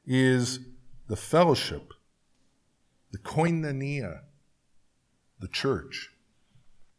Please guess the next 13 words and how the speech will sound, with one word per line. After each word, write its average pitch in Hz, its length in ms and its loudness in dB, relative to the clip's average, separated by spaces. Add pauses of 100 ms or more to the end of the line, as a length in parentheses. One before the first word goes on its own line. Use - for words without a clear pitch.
(840)
The 107 80 -10
church - 580 0
is 104 160 -8
proof 107 380 -4
of 98 140 -4
God's 98 320 2
faithfulness. - 800 -10 (1700)
Yike. 90 680 -8 (1800)
We 90 120 -8
all 95 180 -2
get 101 220 -8
nervous 101 480 -8
because - 480 -16